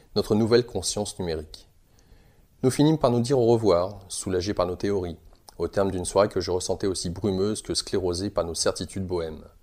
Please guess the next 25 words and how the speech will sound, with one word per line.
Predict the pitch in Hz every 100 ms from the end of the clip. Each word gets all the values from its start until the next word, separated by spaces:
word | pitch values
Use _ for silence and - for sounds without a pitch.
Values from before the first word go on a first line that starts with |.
| _ _ _ - _ _ _ _
Arrivé | 117 131 139
chez | 131 139
moi, | 131 147 165
au | 90
quatrième | 80 87 - 98
étage | 98 - 117 -
sans | 90 90
ascenseur | - 101 143 151 95
et |
passablement | - 95 - 92 87 85
éméché, | 85 92 - 147 - - - - - -
je | -
m'allumai | 123 131 160
une | 135
cigarette. | - 104 82 78 - - _ _ _ _ _ - -
J'ouvris | - 95 90
la | 87 85
baie | 98 113
vitrée | 107 - 92
de |
l'appartement | 85 87 - 110 151 156 - - -
et, | 107 131 175 - -
accoudé | 87 - 92
au | 92
balcon, | 82 87 - 151